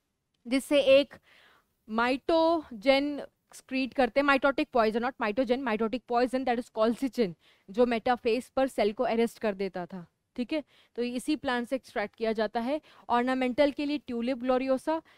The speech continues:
मेडिसिन के लिए एलो, वेजिटेबल के लिए asparagus।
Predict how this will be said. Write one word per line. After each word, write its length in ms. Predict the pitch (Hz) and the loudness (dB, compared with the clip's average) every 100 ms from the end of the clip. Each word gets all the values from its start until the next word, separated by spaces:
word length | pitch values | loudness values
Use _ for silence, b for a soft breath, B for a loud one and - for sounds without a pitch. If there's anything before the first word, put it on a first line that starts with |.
| b | b
मेडिसिन 440 | 233 247 262 311 294 | 0 2 2 0 -4
के 140 | 285 | -2
लिए 160 | 262 262 175 | -2 -2 -4
एलो, 200 | 208 269 330 _ | 0 0 0 _
वेजिटेबल 520 | 226 226 247 240 233 | -4 -4 0 0 0
के 160 | 233 240 | -2 -2
लिए 180 | 269 339 | -2 -4
asparagus। 680 | - - 175 170 170 175 | -6 -8 -8 -8 -16 -20